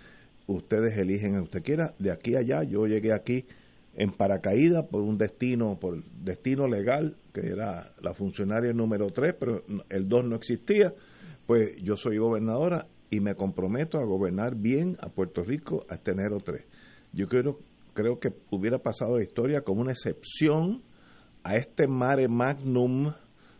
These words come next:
de mediocridad que hemos tenido en Puerto Rico hace treinta, cuarenta años. Pero lo picó la abeja y lo que quiere es estar con carros con bombillitas que prendan y apagan, y eso es, su vida va a ser esa el resto de su vida. Yo conozco amigos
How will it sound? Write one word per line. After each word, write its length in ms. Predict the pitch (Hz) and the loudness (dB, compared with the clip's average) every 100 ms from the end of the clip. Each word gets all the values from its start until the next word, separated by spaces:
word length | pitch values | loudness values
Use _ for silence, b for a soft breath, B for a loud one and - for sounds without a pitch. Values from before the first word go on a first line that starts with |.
| - | -4
de 180 | 110 117 | 2 4
mediocridad 720 | 113 107 110 - 104 113 135 | 4 4 4 2 2 2 2
que 80 | 120 | 0
hemos 220 | 107 107 | -2 -2
tenido 380 | 120 110 127 131 | 0 0 2 0
en 80 | 113 | 0
Puerto 260 | 101 - | -2 -2
Rico 240 | 101 131 113 | -2 0 -2
hace 180 | - | -2
treinta, 460 | 123 117 113 135 - | -4 0 0 0 -2
cuarenta 480 | 87 92 117 220 185 | 0 0 0 -2 -2
años. 240 | 220 180 - B B B B | -2 -4 -10 B B B B
Pero 280 | 123 120 110 | 6 6 6
lo 220 | 107 98 | 4 2
picó 460 | 98 87 - 120 170 | -2 -4 0 4 4
la 100 | 156 | 4
abeja 480 | 110 139 175 190 - | 4 4 2 -2 -2
y 160 | 127 110 | 2 2
lo 180 | 101 | 2
que 140 | 92 82 | -2 -2
quiere 240 | 101 113 | 2 2
es 60 | 143 | 2
estar 200 | 117 139 | -2 -2
con 180 | 147 110 | -2 -2
carros 320 | 110 135 139 | -2 -2 -2
con 180 | 123 107 | -2 0
bombillitas 500 | 107 95 101 - - | 0 2 0 -2 -2
que 120 | 98 | -2
prendan 360 | 101 110 120 | 0 0 0
y 40 | 117 | 0
apagan, 400 | - 98 139 135 | 0 -2 -2 -2
y 80 | 104 | -2
eso 200 | 107 151 | -2 -4
es, 100 | - B B B | -8 B B B
su 240 | - 160 123 | -2 2 4
vida 260 | 147 170 | 4 4
va 120 | 143 | 2
a 20 | 147 | 0
ser 200 | 269 277 | 0 0
esa 260 | 170 170 | 0 2
el 60 | 113 | 2
resto 260 | 135 - | 0 2
de 60 | 147 | 0
su 160 | 131 113 | 0 -2
vida. 300 | 143 131 78 | 0 0 -2
Yo 120 | 104 | -2
conozco 360 | 131 135 160 160 | 0 -2 0 0
amigos 420 | 143 160 127 | 4 4 4